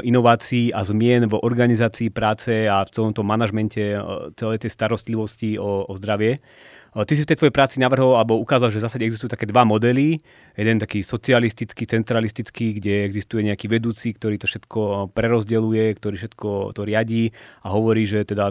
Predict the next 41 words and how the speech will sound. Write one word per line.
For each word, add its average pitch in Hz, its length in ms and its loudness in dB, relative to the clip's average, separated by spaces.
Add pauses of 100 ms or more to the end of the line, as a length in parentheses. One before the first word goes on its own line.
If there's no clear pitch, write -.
takýchto 110 500 -8
zákrokov 110 380 -4
spravíme 110 320 -4
toľkoto 117 440 -4 (200)
a 104 120 2 (280)
takýchto 110 340 -12
pacientov 107 380 -4
budeme 110 240 0
liečiť, 110 240 -2
týchto - 240 -10
nebudeme 107 260 -2
liečiť. 120 560 -6
Potom 117 300 -2
je 117 80 6
nejaký 117 400 0 (400)
voľnotržný 123 680 2
prístup, 117 460 2
kde 107 100 -2
sa - 140 -6
to - 80 -20
všetko - 260 -10
riadí, 107 560 2
e, 104 140 -2
neviditeľnou 110 560 -2
rukou 110 160 -6 (320)
Adama 107 320 0
Smitha, 113 480 2
kde, 101 480 0
e, - 480 -10
ten, 113 160 0
kto 107 80 -2
zaplatí, 110 560 0
ten, 107 240 -2
e, 101 80 -2 (480)
je 98 140 -6
liečený 110 580 -2
a - 20 0
ten, 107 220 -4
kto 104 80 -2
má, 101 160 -2
e, 98 280 -2